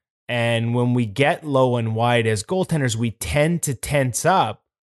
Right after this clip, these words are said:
And so when you talk about narrowing and also reducing some of that tension and being more relaxed, like, do you feel like they go hand in hand a little bit?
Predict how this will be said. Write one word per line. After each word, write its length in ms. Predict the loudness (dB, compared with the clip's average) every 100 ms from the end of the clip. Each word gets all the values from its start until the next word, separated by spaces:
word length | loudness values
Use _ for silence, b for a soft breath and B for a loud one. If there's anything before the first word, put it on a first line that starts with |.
| _ -4
And 360 | 0 0 0
so 160 | 2 2
when 160 | 4 2
you 120 | 2
talk 320 | 2 2 2
about 400 | 0 2 0 -2
narrowing 880 | -8 -4 0 2 4 2 2 0 -4
and 200 | -4 0
also 300 | 2 2 2
reducing 460 | 0 0 0 -2 -2
some 180 | -2 -2
of 60 |
that 160 | -2 -2
tension 340 | -2 -2 -2
and 100 | -2
being 180 | -2 -2
more 160 | -2 -2
relaxed, 500 | -2 0 0 -2 -8 b b -6
like, 120 | -2
do 80 | -2
you 40 |
feel 220 | 2 2
like 160 | 4 0
they 100 | 0
go 140 | 2
hand 260 | 2 2 0
in 120 | 0
hand 240 | 0 0
a 40 | -2
little 200 | -2 -4
bit? 220 | -8